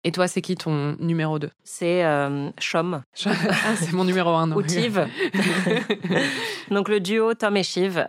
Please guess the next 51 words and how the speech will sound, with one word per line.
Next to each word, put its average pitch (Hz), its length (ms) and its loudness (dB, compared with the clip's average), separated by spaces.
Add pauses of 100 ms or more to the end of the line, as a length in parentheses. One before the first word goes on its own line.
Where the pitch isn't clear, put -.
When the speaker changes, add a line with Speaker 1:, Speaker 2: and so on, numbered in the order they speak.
Speaker 2:
que 170 100 -2
je 156 80 -4
trouve, 170 300 -2
euh, 147 380 2
ben, 135 480 0 (240)
vraiment 160 400 2
très 170 380 0
intéressant 160 480 0
dans 277 100 2
cet 175 160 -4
Speaker 1:
Ouais. 208 60 2
Speaker 2:
épisode. 202 420 0 (420)
J'étais 180 320 0
vraiment 185 340 2
contente 202 300 2
de 190 60 2
les 165 80 4
voir 160 160 0
se - 80 -10
rapprocher 180 580 0
depuis 160 320 -6
déjà 160 260 0
quelques 156 320 -4
épisodes. 165 560 0
Et 160 120 0
là, 180 240 2
en 165 80 2
fait, 180 300 -2 (100)
bah, 147 140 2
on 151 80 0
en 151 100 2
a 151 80 2
déjà 151 220 0
parlé. 165 440 0
Il 180 60 -2
y 156 40 0
a 143 60 0
plusieurs 170 340 -4
scènes 175 240 -2
qu'ils 170 120 -8
partagent 165 420 -2
qui 160 120 -8
sont 147 180 -6
vraiment 165 360 2
à 156 60 4
la 147 100 0
fois 160 180 0
très 185 220 -4
touchantes, 170 540 0 (400)
plutôt 190 240 0
sexy 180 440 -2